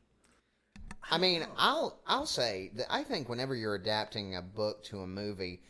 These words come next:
you always have to pick and choose certain things to cut from a movie. Like, I'm gonna level with you. Uh, another book series that was adapted into a very not good, um, film series was the Divergent series. Um,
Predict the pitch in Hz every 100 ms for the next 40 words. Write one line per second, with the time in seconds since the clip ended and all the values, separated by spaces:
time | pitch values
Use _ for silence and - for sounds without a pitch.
0 | - - - 139 170 208 214 180 143 98
1 | 135 - 110 - 120 113 - 120 113 101
2 | 113 113 107 - - 107 - - 110 117
3 | - - 110 110 120 127 131 - - -
4 | - - 151 82 87 95 92 98 98 -
5 | 98 92 - - - 104 107 - 143 147
6 | 110 98 110 - - 101 98 95 95 98
7 | 98 101 98 101 98 98 - 95 90 90
8 | - - 98 107 120 113 95 92 101 -
9 | 98 92 95 101 101 98 95 - - -
10 | - 95 90 85 120 120 127 135 131 127
11 | 113 98 98 - 101 98 95 98 120 131
12 | 107 - 143 147 151 147 131 101 - -
13 | - 104 104 98 92 90